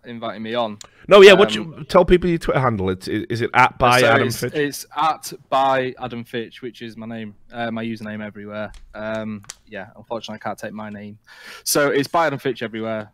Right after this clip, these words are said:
Speaker 1: Um, I don't know. I'm kind of being a bit quiet recently until I've got something really to say,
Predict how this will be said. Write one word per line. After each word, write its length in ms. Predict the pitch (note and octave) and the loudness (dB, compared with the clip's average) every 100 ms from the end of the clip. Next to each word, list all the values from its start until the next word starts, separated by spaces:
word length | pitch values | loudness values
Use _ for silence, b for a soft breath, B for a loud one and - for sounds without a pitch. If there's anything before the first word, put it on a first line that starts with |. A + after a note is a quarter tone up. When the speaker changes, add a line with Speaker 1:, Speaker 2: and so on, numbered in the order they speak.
| _ | _
Speaker 1:
Um, 580 | - G#2 G#2 G#2 G#2 G2+ _ _ _ _ _ _ | -18 -14 -14 -16 -18 -20 _ _ _ _ _ _
I 60 | G#2+ | -12
don't 160 | G2 F#2 | -12 -10
know. 100 | G2 | -10
I'm 180 | G#2+ - - | -10 -14 -8
kind 140 | A#2 | -8
of 40 | G#2+ | -6
being 140 | G#2 | -6
a 60 | G2+ | -8
bit 160 | - | -12
quiet 300 | - A2+ A2 | -6 -4 -4
recently 420 | A2 G#2+ A#2 A2+ | -6 -8 -8 -4
until 240 | A#2+ A2+ A2 | -4 -4 -6
I've 100 | G#2 | -4
got 160 | A#2+ | -8
something 440 | - A#2 A2+ G#2+ G#2 | -8 -8 -6 -8 -8
really 240 | A#2 A2+ G#2+ | -6 -4 -4
to 80 | G#2+ | -6
say, 280 | A2 G2+ | -8 -10